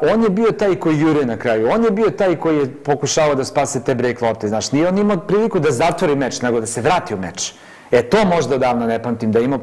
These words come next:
toliko šansi da se vrati u meč. A da zatvori, pa, evo, baš to polufinale protiv Nadala,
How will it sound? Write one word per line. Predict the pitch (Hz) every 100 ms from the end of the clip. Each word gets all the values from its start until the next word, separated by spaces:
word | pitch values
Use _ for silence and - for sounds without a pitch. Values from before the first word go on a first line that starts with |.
| -
toliko | 143 143 139
šansi | 135 147 131
da | 127
se | -
vrati | 120 107 98
u | 90
meč. | 82 - - - - - -
A | 113
da | 110 113
zatvori, | 139 165 233 196
pa, | 160 143 - -
evo, | 143 139
baš | 143 143
to | - 147
polufinale | 147 147 147 147 151 147 143 139
protiv | 139 143 143
Nadala, | 139 131 135 131 117